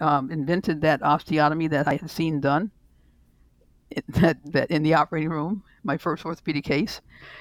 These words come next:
He was the chairman of orthopedics at, at Yale and, and was a, a, a very, very pleasant person whom I felt that I could be around. And the rest of the faculty that I met was likewise. Doctor Augustus White,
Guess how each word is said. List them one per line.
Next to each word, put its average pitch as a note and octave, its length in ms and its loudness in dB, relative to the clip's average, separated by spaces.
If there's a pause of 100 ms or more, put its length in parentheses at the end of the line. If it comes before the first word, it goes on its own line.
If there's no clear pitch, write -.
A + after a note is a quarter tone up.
He E3+ 140 -2
was D#3 140 -4
the D3 80 -6
chairman D3+ 340 -2
of D3 80 -2
orthopedics D3 600 -4
at, C#3 140 -6
at C#3+ 140 -4
Yale E3 400 0
and, D3+ 240 -2
and C#3+ 320 -4
was D3 240 -2
a, C3 180 -4
a, C#3 340 -8
a C3 40 -8
very, D#3 340 0
very D3+ 260 -2
pleasant D3+ 440 -2 (100)
person C#3+ 460 -4 (100)
whom E3+ 180 0
I D3 120 4
felt D3+ 240 -2
that C#3+ 80 -2
I C3 100 2
could C3+ 160 -6 (140)
be C3+ 120 -4
around. C3 380 -6 (640)
And C#3 240 2
the C#3 80 -2
rest E3+ 200 0
of - 60 -10
the F3 60 0
faculty D#3 360 2
that D3 160 2
I D3+ 80 4
met D3+ 300 0 (540)
was D#3+ 200 -6
likewise. C#3+ 720 -2 (300)
Doctor D#3+ 260 0
Augustus D#3 440 -4
White, F3 280 0